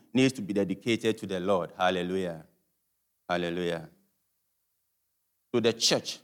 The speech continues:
is a place, is a spiritual place where you find love, you find support, you find encouragement, where we can grow in our faith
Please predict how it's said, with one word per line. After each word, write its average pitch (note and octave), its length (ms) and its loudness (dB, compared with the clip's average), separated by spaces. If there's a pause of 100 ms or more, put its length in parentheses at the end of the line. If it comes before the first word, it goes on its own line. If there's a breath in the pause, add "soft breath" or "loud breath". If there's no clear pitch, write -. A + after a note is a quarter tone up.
(340)
is F#2+ 140 -2
a F2+ 60 -4
place, G2+ 500 -2
is G2+ 100 -6
a F#2+ 60 -2
spiritual B2 420 2
place G2+ 300 -2
where A2 200 2
you G2 120 2
find G#2 340 -2
love, F2+ 260 -4 (420)
you A2+ 60 -4
find C3 240 2
support, G#2+ 440 0 (480)
you A2 80 -6
find C3+ 240 2
encouragement, A2 680 4 (800)
where B2+ 160 8
we C3 80 2
can A2+ 340 0
grow B2 220 6
in A2 160 0
our F#2 180 0
faith F#2 340 -2